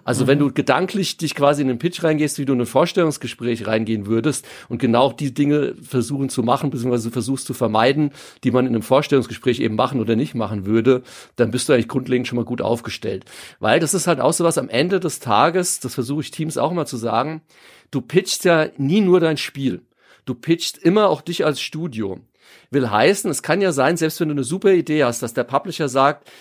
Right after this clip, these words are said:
Speaker 1: „Wir haben gerade kein Budget, unsere, unsere Slots sind gefüllt für die nächsten drei Jahre“ oder „Das passt jetzt gerade nicht in unser Portfolio, weil wir haben schon drei Strategiespiele.“ Du möchtest aber natürlich trotzdem, dass der Publisher an sich denkt, „Das ist aber ein cooles Studio.“ Weil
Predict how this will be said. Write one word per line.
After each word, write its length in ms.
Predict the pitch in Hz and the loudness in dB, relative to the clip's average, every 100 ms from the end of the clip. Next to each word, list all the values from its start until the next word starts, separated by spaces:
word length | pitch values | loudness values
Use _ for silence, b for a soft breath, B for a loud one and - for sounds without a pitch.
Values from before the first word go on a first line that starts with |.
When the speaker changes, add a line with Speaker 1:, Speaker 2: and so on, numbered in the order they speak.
| B B B | B B B
Speaker 1:
„Wir 100 | 131 | -2
haben 80 | 156 | 2
gerade 260 | 135 143 | 0 0
kein 220 | 143 135 | 2 2
Budget, 380 | 135 123 123 120 | 2 -2 0 0
unsere, 340 | 117 110 123 117 | 0 -2 -2 -2
unsere 200 | 120 120 | -6 -4
Slots 280 | 135 143 | 0 0
sind 140 | - 117 | 0 -8
gefüllt 320 | 117 180 190 | 2 2 2
für 100 | 160 | -2
die 100 | 139 | -2
nächsten 280 | 135 135 143 | -2 -4 -6
drei 180 | 120 113 | -2 0
Jahre“ 520 | 107 117 131 131 127 | 4 4 4 4 4
oder 220 | 123 117 | 2 -2
„Das 140 | 120 | -4
passt 220 | - 131 - | -6 -6 -4
jetzt 160 | 123 | -6
gerade 220 | - 120 | -2 -2
nicht 120 | 135 123 | -2 -4
in 60 | |
unser 180 | 123 123 | -2 -2
Portfolio, 540 | - 104 - 151 156 | -2 -6 -2 0 0
weil 220 | 120 117 113 | 0 -2 -2
wir 100 | 107 | -4
haben 100 | 135 | -4
schon 160 | 151 | -6
drei 220 | 117 120 | -4 -4
Strategiespiele.“ 960 | 131 - 135 120 147 - - 139 160 180 b b b b b b b | -2 -2 -2 -4 -6 -12 -8 -2 -2 -2 b b b b b b b
Du 100 | 127 | 4
möchtest 360 | 139 180 190 | 4 4 2
aber 120 | 147 156 | 2 4
natürlich 320 | 147 160 127 | 4 2 2
trotzdem, 300 | 147 160 175 | 0 2 0
dass 120 | 160 | 0
der 80 | 139 | 0
Publisher 380 | 147 151 160 135 | 0 -2 0 -2
an 80 | 117 | 0
sich 220 | 165 - | -4 0
denkt, 300 | 151 175 143 | 2 2 -2
„Das 100 | 123 | -6
ist 80 | 127 | -2
aber 160 | 131 | 0
ein 80 | 120 | 0
cooles 340 | - 139 120 | 0 -4 -4
Studio.“ 580 | 113 180 202 123 104 - b b b b | -6 -6 -6 -6 -10 -10 b b b b
Weil 520 | 110 110 117 156 214 | -2 2 4 4 2